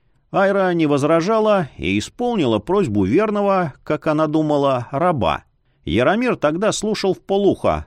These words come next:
но на ус намотал. И вот пригодилось. Дверь обнаружилась там, где ожидалось,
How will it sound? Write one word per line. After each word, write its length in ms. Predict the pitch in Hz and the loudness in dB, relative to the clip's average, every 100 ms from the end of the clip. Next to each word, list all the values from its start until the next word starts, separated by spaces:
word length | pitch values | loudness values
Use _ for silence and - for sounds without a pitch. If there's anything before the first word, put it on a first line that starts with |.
| _ | _
но 220 | 98 123 | -4 -2
на 180 | 208 190 | -2 0
ус 220 | 123 - | 0 -2
намотал. 640 | 151 147 147 - 101 82 - _ _ - | -4 -2 -2 0 0 0 -4 _ _ -4
И 120 | 143 | -2
вот 260 | 233 226 - | -2 -4 -4
пригодилось. 760 | 190 190 185 120 82 71 - _ _ _ _ | -2 0 0 0 -2 -4 -12 _ _ _ _
Дверь 360 | 85 135 240 160 | -4 -2 0 0
обнаружилась 720 | 101 131 185 220 123 120 120 | 0 0 0 0 0 0 -2
там, 320 | - 226 214 - | 0 0 0 -4
где 300 | 90 113 175 | -4 0 2
ожидалось, 640 | 175 185 170 123 95 82 | 2 0 2 2 2 0